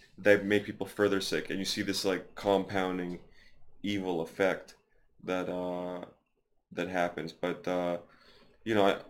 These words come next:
you, we could have p-, kind of predicted that. And you know who did predict all this shit that went down,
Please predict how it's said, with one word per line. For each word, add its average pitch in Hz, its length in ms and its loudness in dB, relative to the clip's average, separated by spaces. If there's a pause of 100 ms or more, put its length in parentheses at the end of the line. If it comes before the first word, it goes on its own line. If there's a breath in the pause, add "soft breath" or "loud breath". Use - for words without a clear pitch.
(520)
you, 98 500 -6
we 120 120 2
could 139 120 4
have - 160 6
p-, 110 100 -4
kind 110 220 6
of 104 80 0
predicted 101 440 2
that. 101 260 8 (120 loud breath)
And 123 120 8
you 135 40 12
know 170 120 12
who 190 180 10
did 135 380 10
predict 156 340 8
all 165 140 12
this 165 120 6
shit 165 200 0
that 165 160 10
went 156 180 6
down, 165 380 8